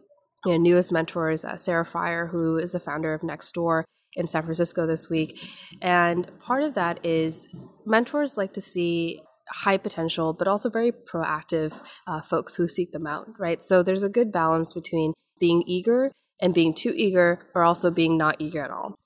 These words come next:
And your career is something where ultimately you're in the driver's seat, not your mentor, not your parents, not your siblings, not your best friend or your spouse. It's you.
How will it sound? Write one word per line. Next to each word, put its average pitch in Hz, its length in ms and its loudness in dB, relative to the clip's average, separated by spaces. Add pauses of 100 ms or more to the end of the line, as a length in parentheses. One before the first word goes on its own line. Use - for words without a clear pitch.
(280)
And 180 540 2 (440)
your 214 240 2
career 277 300 2
is 262 100 -2
something 175 420 -4
where 160 360 -2 (300)
ultimately 208 440 -2
you're 185 200 2
in 196 80 4
the 170 60 0
driver's 156 380 -10
seat, - 200 -16
not 196 220 0
your 240 80 4
mentor, 185 500 -2
not 165 140 -12
your 175 80 -12
parents, 175 580 -4
not 160 160 -14
your 175 160 -2
siblings, 175 540 0
not 156 100 -12
your 180 80 -8
best 185 260 -6
friend 175 280 -4
or 160 80 -4
your 160 140 -4
spouse. 170 400 -4 (240)
It's 180 200 -4
you. 165 320 -12